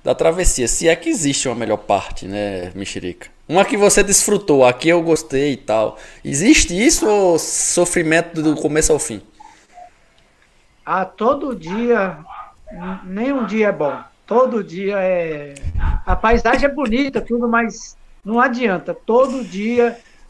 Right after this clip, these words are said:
Speaker 2: quando não é a chuva, é, é os mosquitos, quando não é os mosquitos, é, é, é o sono, então não tem como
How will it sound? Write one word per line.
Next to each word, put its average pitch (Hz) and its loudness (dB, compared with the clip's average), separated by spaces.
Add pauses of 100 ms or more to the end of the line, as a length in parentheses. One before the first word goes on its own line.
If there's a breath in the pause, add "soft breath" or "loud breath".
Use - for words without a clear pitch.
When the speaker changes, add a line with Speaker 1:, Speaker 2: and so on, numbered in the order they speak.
(140)
Speaker 2:
quando 302 2
não 269 4
é 269 4
a 208 0
chuva, 220 2
é, 202 2
é 202 2
os 208 0
mosquitos, 254 -6
quando 226 -2
não 220 -2
é 214 0
os 190 -8
mosquitos, 190 -6
é, 160 -2 (560)
é, 151 -8 (200)
é 180 -2
o 185 0
sono, 233 4
então 233 2
não 240 2
tem 233 0
como 208 -2